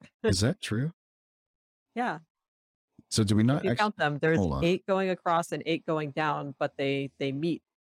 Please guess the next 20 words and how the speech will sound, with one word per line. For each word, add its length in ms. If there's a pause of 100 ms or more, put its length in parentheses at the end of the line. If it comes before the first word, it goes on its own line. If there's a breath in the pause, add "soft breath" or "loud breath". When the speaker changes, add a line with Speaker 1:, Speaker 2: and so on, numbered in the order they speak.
(200)
Speaker 1:
on 460
the 60
ones 260
that 120
are 80
lit 200
up. 140 (200)
So 140
that 140
only 200
would 180 (120)
count 180
as 140
one. 260 (1080)
Speaker 2:
Okay. 220
Yeah, 180
you're 180
right. 280
I, 140
I 100